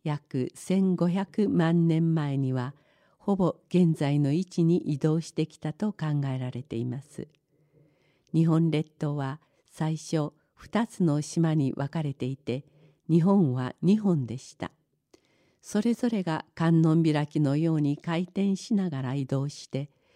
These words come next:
最後は接合して一つの列島になったと考えられています。もっと知りたくなった人は、地球史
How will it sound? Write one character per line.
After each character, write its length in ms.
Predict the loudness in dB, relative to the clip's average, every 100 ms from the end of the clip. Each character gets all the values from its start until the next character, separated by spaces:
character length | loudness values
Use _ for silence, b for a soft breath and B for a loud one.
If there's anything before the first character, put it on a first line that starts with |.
| b _
最 340 | -2 0 0
後 160 | -2 -2
は 160 | -4 -6
接 360 | -6 -4 -4
合 220 | -2 -2 -4
し 140 | -8
て 240 | -6 -6 -6 b b
一 260 | _ -2 0
つ 160 | 2 2
の 200 | 2 2
列 240 | -2 -2 _
島 160 | 0 2
に 160 | 2
な 140 | 2 -2
っ 40 |
た 200 | -6 -10
と 300 | -6 -8 -8 -6
考 240 | -2 0 -2
え 120 | -4
ら 120 | -6
れ 120 | -8
て 140 | -6 -2
い 100 | -2
ま 160 | -4
す。 240 | -8 -14 -16 _ _ _ _ _ _ _ b b b b b
も 100 | -4
っ 80 | -4 _
と 200 | -4 -4
知 220 | -6 -4
り 120 | -2
た 140 | -2 -4
く 120 | -2
な 140 | -2
っ 20 | -4
た 180 | -6
人 300 | -10 -6 -6
は、 220 | -4 -6 b b b b b
地 180 | -6 -6
球 320 | -2 0 0
史 280 | -2 -4 -6